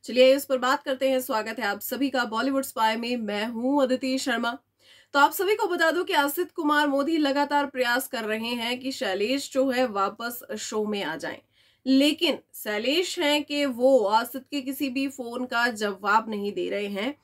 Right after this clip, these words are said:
अ, खबरों की माने तो ऐसी चीजें सामने आ रही हैं कि उन्होंने अपने फोन को इस तरीके से सेट कर रखा है कि एक रिंग के बाद वो अपने आप डिस्कनेक्ट हो जाता है और वो किसी का भी फोन नहीं उठा रहे हैं। हालांकि कई सारे उनके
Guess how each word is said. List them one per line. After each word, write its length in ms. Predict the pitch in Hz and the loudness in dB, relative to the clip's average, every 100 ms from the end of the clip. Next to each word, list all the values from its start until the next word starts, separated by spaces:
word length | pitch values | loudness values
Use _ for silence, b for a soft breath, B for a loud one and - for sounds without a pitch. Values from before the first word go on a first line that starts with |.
| b b b | b b b
अ, 240 | 196 196 196 | -4 -2 -2
खबरों 320 | 233 254 277 | 0 4 4
की 100 | 320 | 4
माने 280 | 277 277 285 | 2 2 2
तो 120 | 269 | 4
ऐसी 200 | 269 285 | 2 2
चीजें 220 | 285 277 | 0 0
सामने 360 | 277 240 240 254 | 0 -2 0 0
आ 160 | 240 | 0
रही 160 | 240 262 | 0 0
हैं 220 | 233 247 | 0 -2
कि 100 | 254 | -4
उन्होंने 220 | 240 240 | -6 -8
अपने 200 | 226 233 | -8 -8
फोन 300 | 233 202 208 | -6 -6 -4
को 120 | 214 | -4
इस 120 | 214 214 | -4 -4
तरीके 280 | 208 202 | -4 -4
से 100 | 220 | -6
सेट 240 | 208 208 180 | -6 -6 -6
कर 140 | 190 | -4
रखा 260 | 175 175 202 | -4 -4 -6
है 200 | 202 190 | -4 -4
कि 240 | 185 202 | -4 0
एक 100 | 196 202 | 0 -2
रिंग 180 | 196 208 | -8 -6
के 100 | 208 | -6
बाद 300 | 185 185 190 | -2 0 0
वो 120 | 214 | 0
अपने 280 | 214 220 220 | -2 -4 -2
आप 220 | 240 247 | -2 -2
डिस्कनेक्ट 540 | 202 202 185 180 180 | -6 -6 -6 -6 -6
हो 120 | 190 | -8
जाता 320 | 185 170 - 220 | -6 -6 -4 -2
है 260 | 208 233 B B B | -2 -4 B B B
और 100 | 202 | -4
वो 120 | 214 240 | -4 -4
किसी 240 | 262 277 | -4 0
का 120 | 262 | 2
भी 120 | 262 | 2
फोन 240 | 262 247 240 | 0 -4 -4
नहीं 240 | 220 233 | -4 -4
उठा 240 | 220 247 190 | -6 -4 -2
रहे 160 | 208 | -2
हैं। 100 | 214 | -2
हालांकि 340 | 208 202 214 220 | -2 -4 -4 -6
कई 280 | 214 208 | -2 -2
सारे 340 | 214 202 196 202 | -2 -2 0 0
उनके 380 | 202 196 202 | -2 -2 -2